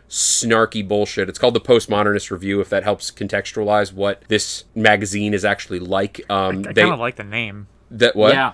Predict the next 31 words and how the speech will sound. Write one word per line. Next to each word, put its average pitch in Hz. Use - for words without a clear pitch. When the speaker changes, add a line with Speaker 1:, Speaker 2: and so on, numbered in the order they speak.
Speaker 2:
It's 135
a 143
good 160
name. 101
Speaker 1:
It, -
it 165
is, 185
except 147
for 143
the 123
fact 135
that, 127
like, 113
you 120
know, 101
it, 131
it 131
is 117
exactly 104
like 98
postmodernist 95
dribble. 87
It's -
basically 101
just, -
like, 95
shred 151
everything 120
and 101
contribute 101
nothing. 92